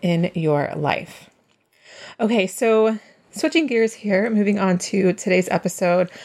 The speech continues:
I am so grateful for Amber's question because even though exes and breakups are obviously a big part of our love life journey,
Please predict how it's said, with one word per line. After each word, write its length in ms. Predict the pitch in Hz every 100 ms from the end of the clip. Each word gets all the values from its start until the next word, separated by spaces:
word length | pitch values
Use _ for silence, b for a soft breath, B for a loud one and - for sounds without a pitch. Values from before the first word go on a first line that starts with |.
| B B
I 60 | 208
am 80 | 208
so 200 | - 240
grateful 320 | 233 214 240
for 160 | 220 214
Amber's 280 | 202 196 190
question 440 | - 226 - 185
because 280 | 190 208 196
even 360 | - 254 370 320
though 460 | 254 226 220 220 - b b b b _
exes 640 | - 226 - 226 220 214 208 -
and 580 | 180 175 170 170 165 165 B B
breakups 600 | - 220 220 196 - - - B -
are 200 | 180 -
obviously 400 | 175 180 190 180
a 60 |
big 240 | 165 175 -
part 320 | 175 175 -
of 440 | 170 165 170 165 -
our 440 | - 165 160 156 -
love 240 | 180 170 170
life 260 | 165 160 -
journey, 500 | - 175 165 202 262